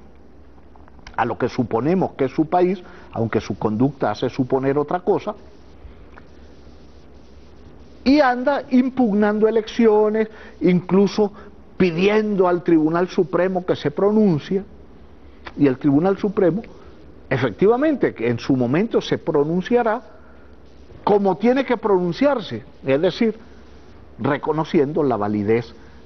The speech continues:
de estos comicios del catorce de abril, que fueron inobjetables, y todo el mundo lo sabe, empezando por ellos. Es que este muchacho realmente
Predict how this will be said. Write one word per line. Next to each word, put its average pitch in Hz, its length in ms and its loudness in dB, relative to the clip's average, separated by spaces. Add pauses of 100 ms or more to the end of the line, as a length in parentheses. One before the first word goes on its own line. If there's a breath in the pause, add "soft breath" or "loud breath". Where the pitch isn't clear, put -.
(120)
de 107 220 -2
estos - 300 -8 (100)
comicios 139 560 -2 (840)
del 78 460 -10
catorce 107 460 -2
de 170 100 4
abril, 185 300 0 (300 loud breath)
que 123 120 -4
fueron 156 340 -2
inobjetables, 143 800 -2
y 107 60 -6
todo 151 240 0
el 151 60 2
mundo 151 280 0
lo 117 100 -2
sabe, 160 340 -2 (460 loud breath)
empezando 117 640 -2
por 71 200 -8
ellos. 69 280 -12 (1300 loud breath)
Es 139 160 -2
que - 340 -4
este 127 280 -2
muchacho 113 600 -6 (320 loud breath)
realmente 101 800 -4